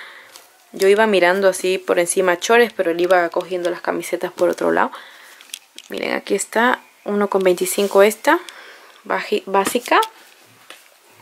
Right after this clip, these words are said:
Ot-, otra básica, esta gris, con un perrito.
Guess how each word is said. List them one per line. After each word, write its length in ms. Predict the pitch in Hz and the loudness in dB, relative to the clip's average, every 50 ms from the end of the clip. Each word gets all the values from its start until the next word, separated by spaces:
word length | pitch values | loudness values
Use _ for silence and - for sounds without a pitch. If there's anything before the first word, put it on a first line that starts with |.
| - - - - - | -20 -20 -20 -8 -2
Ot-, 240 | - 190 185 - - - | 0 0 0 -2 0 4
otra 320 | - 202 196 - 196 196 | 4 4 6 6 4 4
básica, 680 | 190 190 196 190 - - 190 - - 185 185 180 190 233 - _ | 4 4 2 2 0 -4 -4 -2 0 0 0 0 -2 -6 -10 _
esta 320 | 190 190 - - - 175 170 | -10 -10 -8 -6 -6 -4 -2
gris, 580 | 185 175 185 208 226 240 247 247 240 - - - - - - - - - - - - - - - - - _ _ | 0 2 2 4 4 4 4 2 0 -6 -8 -12 -16 -20 -20 -20 -20 -20 -20 -20 -20 -20 -20 -20 -20 -20 _ _
con 180 | - - 190 185 | -12 -6 -2 0
un 120 | 185 185 | 0 0
perrito. 880 | 185 - 175 165 175 185 208 214 202 - _ - - - 214 220 220 214 | 2 2 2 2 4 2 0 0 -2 -6 _ 2 4 4 4 2 0 -4